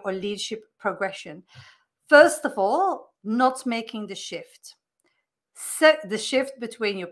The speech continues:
current personal brand and the leadership brand of a sought after leader.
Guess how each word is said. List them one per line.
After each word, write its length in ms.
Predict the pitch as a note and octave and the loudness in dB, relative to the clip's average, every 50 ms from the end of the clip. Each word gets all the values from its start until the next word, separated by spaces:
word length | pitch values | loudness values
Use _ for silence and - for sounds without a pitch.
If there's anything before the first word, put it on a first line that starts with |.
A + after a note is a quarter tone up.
| - - | -14 -6
current 320 | - A#3 A#3+ C4+ C#4+ C#4 C#4+ | 0 2 2 4 2 2 0
personal 400 | C#4 B3 B3 B3+ - B3 A3+ A3 | 0 0 0 0 -2 -4 -4 -2
brand 400 | A3 G#3+ G3+ G3+ G#3 G#3 G#3 - - | 0 2 2 2 2 -2 -4 -6 -6
and 240 | F#3+ F#3 F#3+ G3+ A3+ - - | -6 -6 -6 -6 -12 -12 -10
the 120 | F#3 F3+ | -10 -8
leadership 640 | F3 F3 F#3 G#3 A3 A#3 A#3+ - - B3 G#3+ - | -8 -6 -6 -4 -4 -4 -4 -6 -8 -8 -8 -4
brand 380 | - F#3+ F#3+ F#3+ F#3+ F#3+ F#3+ - - - | -2 0 2 2 2 0 -4 -6 -6 -4
of 160 | F#3 F3+ F3+ | -4 -4 -4
a 60 | F#3 | -6
sought 420 | - - - - G#3+ G3+ G#3 G#3+ - - | -12 -10 -8 -6 -6 -6 -6 -6 -2 2
after 320 | F3+ F3+ F3 F3+ - - F3 | 2 4 4 2 -2 -10 -12
leader. 400 | D#3+ D#3 E3 E3 D#3+ D#3+ D#3+ | -12 -12 -12 -12 -12 -14 -16